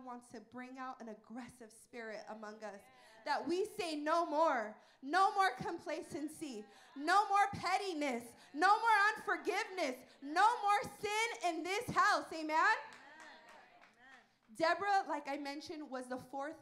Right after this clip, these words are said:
judge of her time. And what I love about Deborah is she wore this, I don't wanna say title, but this responsibility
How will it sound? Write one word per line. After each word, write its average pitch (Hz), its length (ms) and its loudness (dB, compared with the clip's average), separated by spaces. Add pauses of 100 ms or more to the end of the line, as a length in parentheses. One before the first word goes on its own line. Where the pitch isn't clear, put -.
(140)
judge 247 400 -8
of 247 140 -20
her 247 100 -10
time. 233 400 -12 (480)
And 254 140 -12
what 294 100 -6
I 294 120 -4
love 269 380 -4
about 262 480 -12
Deborah 269 380 -14 (160)
is 247 100 -16
she 294 220 -12
wore 262 320 -8
this, 262 260 -14 (960)
I 277 60 -4
don't 330 100 -6
wanna 403 300 -8
say 349 180 -6 (140)
title, 285 500 -12
but 254 140 -16
this 269 200 -14
responsibility 254 1160 -12